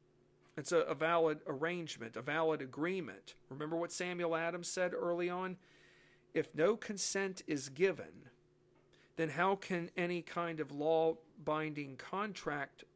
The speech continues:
agreement be relevant or even let alone, um, valid? If it's not valid, then there can be no existing meaningful relationship."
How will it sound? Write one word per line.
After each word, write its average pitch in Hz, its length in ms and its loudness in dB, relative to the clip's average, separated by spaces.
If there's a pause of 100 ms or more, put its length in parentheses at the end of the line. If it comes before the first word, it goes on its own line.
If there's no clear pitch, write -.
agreement 147 720 -4 (540)
be 156 180 -2
relevant 196 680 0 (180)
or 170 200 -2
even 180 380 -6
let 175 140 2
alone, 165 520 -4 (100)
um, 143 340 -2
valid? 156 560 -4 (1120)
If 165 160 -2
it's 170 200 -4
not 180 260 0
valid, 160 560 0 (400)
then 165 180 -2
there 160 140 4
can 151 280 -6
be 170 240 -2
no 147 340 -4
existing 143 840 -6
meaningful 147 540 -2
relationship." 131 960 -8